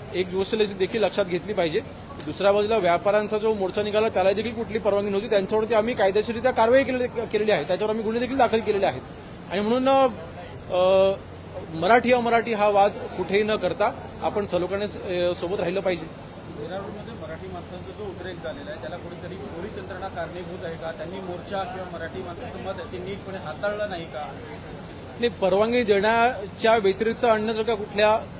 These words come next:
Speaker 1: तक्रारी असतील तर नक्कीच त्या तक-, सगळ्या तक्रारी आम्ही ऐकून घेऊ. जे काही म-, मोर्चेकर्ते आहेत, अ, जमल्यास मी स्वतः त्यांच्याशी बोलून घेईन.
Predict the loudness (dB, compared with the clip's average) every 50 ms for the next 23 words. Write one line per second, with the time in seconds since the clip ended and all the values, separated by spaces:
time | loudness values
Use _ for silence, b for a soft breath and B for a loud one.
0 | -8 -4 -2 0 4 4 6 6 6 4 4 2 0 0 2 2 0 0 -2 -4
1 | -6 -4 -2 -2 -2 -2 -4 -6 -6 -4 -2 -2 -2 -2 -2 -2 -2 -2 -2 -2
2 | -2 -2 -4 -4 -4 -6 -6 -6 -4 -4 -4 -4 -6 -10 -12 -12 -12 -12 -12 -12
3 | -14 -14 -14 -12 -12 -10 -6 -6 -4 0 2 4 4 4 2 0 -2 -6 -6 -6
4 | -6 -4 -2 -4 -2 -2 -4 -2 -2 -4 -2 0 2 2 2 2 0 -2 -2 -6
5 | -10 -12 -12 -8 -6 -4 -2 0 0 0 0 0 0 0 0 0 0 0 0 -4
6 | -6 -6 -4 -2 0 0 0 2 0 -2 -2 -4 -4 -4 -4 -4 -4 -2 -2 -2
7 | -2 0 -2 -2 -2